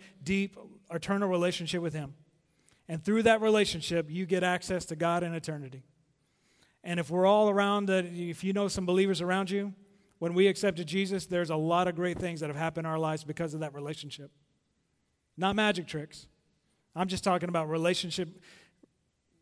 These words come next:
things that are built inside of us. Relationship investments is probably a great way to say it. But will you accept the invitation that Jesus is doing for you? And he's extending, saying, "Come, follow me,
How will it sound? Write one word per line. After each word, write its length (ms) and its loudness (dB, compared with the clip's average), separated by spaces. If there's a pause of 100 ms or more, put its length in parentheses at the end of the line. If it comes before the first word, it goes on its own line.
(240)
things 240 -2
that 100 0
are 60 -2
built 280 2
inside 320 -2
of 80 -4
us. 180 -12
Relationship 520 -2
investments 540 -6
is 80 -12
probably 280 -4
a 40 -8
great 160 -6
way 140 -8
to 60 -10
say 180 -12
it. 140 -14 (640)
But 200 2
will 240 4
you 300 4
accept 320 2
the 100 2
invitation 520 -2
that 120 -6
Jesus 400 -4
is 120 -10
doing 280 -6
for 140 -8
you? 260 -2
And 100 -6
he's 160 -6
extending, 440 -4
saying, 340 -6
"Come, 400 -2 (300)
follow 500 2
me, 320 -6